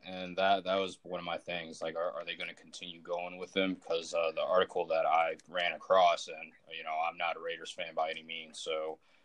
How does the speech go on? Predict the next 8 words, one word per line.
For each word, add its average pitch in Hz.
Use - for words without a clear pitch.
I'm 90
not 85
really 82
qualified 82
to -
speak -
on, 80
uh, 78